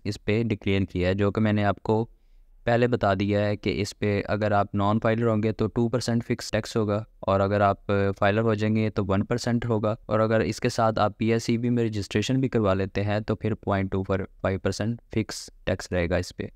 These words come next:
तो इसलिए हम अपनी इनकम को यहाँ पे लिखेंगे दोबारा। चूँकि हमारी ये इनकम फिक्स टैक्स से रिलेटेड है, तो इसलिए हम इसको इधर मेंशन कर देंगे। तो कैलकुलेट प्रे-, प्रेस कर देंगे।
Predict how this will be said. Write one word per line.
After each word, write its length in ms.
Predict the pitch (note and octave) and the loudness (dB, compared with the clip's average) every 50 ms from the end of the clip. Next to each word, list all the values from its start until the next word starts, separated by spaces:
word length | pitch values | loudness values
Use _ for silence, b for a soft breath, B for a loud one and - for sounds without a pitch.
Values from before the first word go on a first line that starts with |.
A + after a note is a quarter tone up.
| - - | -6 0
तो 140 | - A#2+ A2+ | 0 2 2
इसलिए 340 | - B2+ - - D3 C#3+ C#3+ | 2 0 -2 0 2 2 4
हम 200 | C#3+ C#3 C3+ C#3 | 4 4 2 2
अपनी 260 | - - - - C3 A#2+ | 2 0 -2 -2 -2 -2
इनकम 380 | - A#2+ A#2+ A#2 - B2+ B2+ A#2+ | 0 0 0 2 2 0 0 0
को 300 | - A#2+ B2 B2+ F2+ - | 0 2 2 2 0 0
यहाँ 320 | A#2+ A#2+ A2 A2 G#2+ G#2 | -2 -2 0 0 0 0
पे 280 | G2 F#2+ A#2+ B2+ C3+ C#3 - _ - | 0 0 0 0 -2 -2 -6 _ -4
लिखेंगे 520 | G#2 G2+ F#2 - - G2 F#2 F2+ F2 E2+ E2+ | -2 -2 -2 0 -2 0 0 0 0 0 0
दोबारा। 480 | E2+ F2+ F2+ F2+ F2 D#2+ F2 E2+ E2+ - - _ _ - | 0 2 2 4 4 4 2 0 -2 -6 -14 _ _ -2
चूँकि 260 | - C3 C3+ - D#3 | 0 0 0 2 0
हमारी 360 | D3+ C#3+ C#3+ B2+ A#2+ B2 C3 | 2 2 2 2 2 2 0
ये 240 | C3+ C#3 C3+ C#3 C#3 A2+ | 0 0 0 0 0 0
इनकम 540 | F#2+ B2 B2 B2 A#2 C3+ C3+ C#3 C#3 C#3 C#3 - _ | 0 -2 -2 0 0 0 0 0 0 -2 -4 -8 _
फिक्स 320 | - - B2+ - - - | -6 -4 -4 -4 -4 -4
टैक्स 300 | - C3+ C3 C3 - - | -2 -2 -2 -2 -4 -10
से 160 | - - C#3 | -6 -4 -4
रिलेटेड 420 | C3 C3 B2 A#2 A2 G2+ - A#2 B2 | -2 -2 -2 -2 -2 -2 -2 -2 -2
है, 60 | A#2+ | -2
तो 120 | A#2 - B2 | 0 0 -2
इसलिए 300 | A#2 G#2+ - - B2 A#2+ | -2 -2 -2 -2 0 0
हम 120 | A#2 A#2 | 2 0
इसको 280 | G#2+ G2+ - - A#2 A2 | 0 -2 -2 0 0 0
इधर 180 | G#2+ G2 A#2 A2+ | 2 2 0 2
मेंशन 360 | G#2+ G2 F#2+ F2 - G2+ G2 | 2 2 2 0 0 -2 0
कर 140 | F#2 F#2 F2 | 0 0 -2
देंगे। 400 | E2+ F2+ F2+ F2 E2+ E2+ F2+ F#2+ - - _ _ _ - - | -2 -2 -2 -2 -2 -4 -6 -8 -12 -20 _ _ _ -14 -12
तो 60 | A2 | -6
कैलकुलेट 460 | G2+ - G#2 G2+ G2+ - - B2 B2 | -2 0 0 0 0 0 0 0 0
प्रे-, 280 | A#2+ - B2 A#2+ B2 A#2+ | 0 0 0 0 0 -2
प्रेस 300 | - - A#2+ A#2 A#2 - | -2 0 0 0 0 0
कर 120 | - A#2 | -2 -2
देंगे। 380 | A2 A2 A2+ A2 A2 A2 A2 | -2 0 0 0 2 0 0